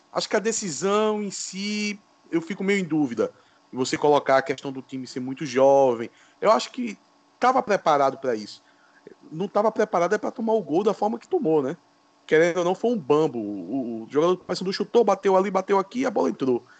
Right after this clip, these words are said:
Aí é, é, é que a ficha caiu que os jogadores, eles não tão preparados pra tudo. Sair em desvantagem numa decisão é muito complicado. Aí o time sentiu. Aí realmente o Náutico travou,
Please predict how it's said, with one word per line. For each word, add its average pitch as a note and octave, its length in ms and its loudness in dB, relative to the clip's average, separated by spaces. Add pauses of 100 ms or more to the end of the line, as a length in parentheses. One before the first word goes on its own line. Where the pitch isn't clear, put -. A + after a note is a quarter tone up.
(280)
Aí F#3 520 0 (320)
é, C#3 480 -2
é, D3 60 2
é C#3+ 40 4
que - 180 -4
a D#3+ 60 2
ficha G3+ 320 -4
caiu F#3 580 0 (400)
que D#3 1000 -6 (640)
os D#3 140 0
jogadores, F#3 400 4
eles A3+ 140 2
não D#4 100 -2
tão A3+ 160 -4
preparados F#3 400 2
pra - 120 -12
tudo. A2+ 360 -12 (360)
Sair E3 320 2
em A#3 80 -4
desvantagem F#3 640 -2
numa D#3+ 140 -6
decisão C#3+ 840 -8 (360)
é E3 100 0
muito E3+ 400 -4
complicado. A#2+ 640 0
Aí B2+ 160 2
o F#3 60 -2
time A#3 200 -6
sentiu. D3 520 -6 (400)
Aí B2+ 240 2
realmente F3+ 540 -4
o F3+ 60 -6
Náutico D3+ 300 -6
travou, C#3+ 800 2